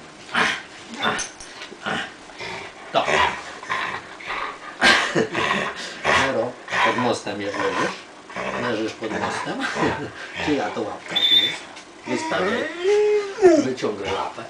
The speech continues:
wyciągaj łapę. No już, no już, no już,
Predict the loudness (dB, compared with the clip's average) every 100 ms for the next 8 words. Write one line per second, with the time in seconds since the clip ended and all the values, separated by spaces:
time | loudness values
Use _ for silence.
0 | -8 -6 -4 -6 -6 -6 -6 -8 -8 -10
1 | -8 -8 -8 -8 -4 0 2 2 0 -2
2 | -6 -2 2 2 0 -4 0 0 2 0
3 | -2 -8 -2 2 2 0